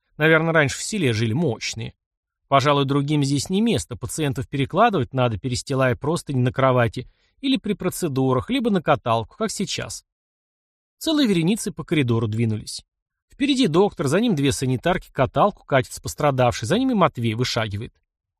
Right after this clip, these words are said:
В процедурной остались одни, Матвей раненые. Он представился полицейским.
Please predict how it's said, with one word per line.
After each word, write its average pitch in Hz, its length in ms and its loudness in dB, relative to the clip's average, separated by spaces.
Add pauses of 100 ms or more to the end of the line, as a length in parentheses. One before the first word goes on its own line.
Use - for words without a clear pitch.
(220)
В - 80 -20
процедурной 254 540 -2
остались 220 460 -2
одни, 131 320 0
Матвей 202 380 0
раненые. 113 480 0 (540)
Он 277 140 0
представился 147 580 0
полицейским. - 720 -8